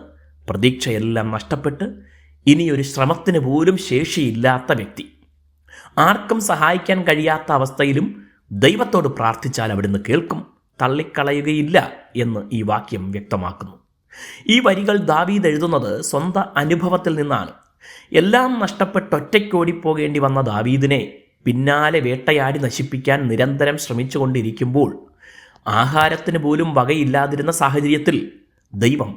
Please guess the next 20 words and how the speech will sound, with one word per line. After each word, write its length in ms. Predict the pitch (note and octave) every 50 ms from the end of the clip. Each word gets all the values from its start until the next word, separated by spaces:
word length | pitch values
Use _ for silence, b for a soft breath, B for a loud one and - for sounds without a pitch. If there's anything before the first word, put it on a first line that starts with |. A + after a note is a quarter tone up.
| - _
തൻ്റെ 280 | - G#2 G#2+ G#2 A2+ -
പ്രാർത്ഥന 540 | - - G#2+ G2+ G#2+ A#2+ G#2 - - G2+ G2
കേട്ടു. 320 | F#2 G2 F#2+ F#2+ - - - - - _ B B B B B B B B
ഞാൻ 240 | D3 D#3+ F3 G3+ A3+ G#3+
എന്നെങ്കിലും 540 | F#3 F3+ F#3 G3 G3+ G3+ G3+ G#3 G#3 G#3 G3+
ശൗലിൻ്റെ 540 | - - C#3+ D3 E3 F#3+ G#3+ G#3 G3+ A3 G#3
കയ്യാൽ 360 | F#3 E3+ F3 F3 F3+ F3+ F3+ F3
നശിച്ചു 380 | D#3+ C3 - F#3+ F3+ - - G3+
പോകുമെന്ന് 460 | F3 F3 E3+ E3+ E3+ E3+ D#3+ E3 E3
വരെ 160 | E3 D#3 E3+ E3
ചിന്തിച്ചു 440 | - C#3+ C3+ D3 E3 F#3+ - - -
പോയ 220 | D#3 C#3+ C#3+ D#3+
സന്ദർഭങ്ങൾ 600 | F#3 - D#3 D3+ D3+ E3 E3 D#3 E3 E3 E3 E3+
തനിക്കുണ്ട്. 520 | E3+ F3 D#3+ F3+ E3+ - F#3+ F3+ F#3 E3+ C#3 - - _ _ _ b b b b b b b -
അങ്ങനെയാണ് 560 | - A2+ C3 D#3 F#3 F3 C3+ A#2 B2+ B2+ A2 A#2+ - B B B B B B
മോവാബ് 500 | A2+ A#2 B2+ C#3 D3 D3+ D#3 D#3+ D#3 D#3+ C#3
ദേശത്ത് 380 | C#3+ C#3 C#3 - C3+ C3+ C3
ചെന്ന് 300 | B2+ A#2+ G#2+ A2 B2 E3 G3+ - - -
അഭയാർത്ഥിയായി 960 | A2+ G#2+ G2 G#2+ C3+ C#3 C#3 C#3 C#3 C#3 C3+ - - D3 C3+ B2+ A2+ A2+ A2 G#2
പാർക്കുന്നത്. 580 | G#2 - G2 G2 G2+ - - G2+ G2 F#2+ -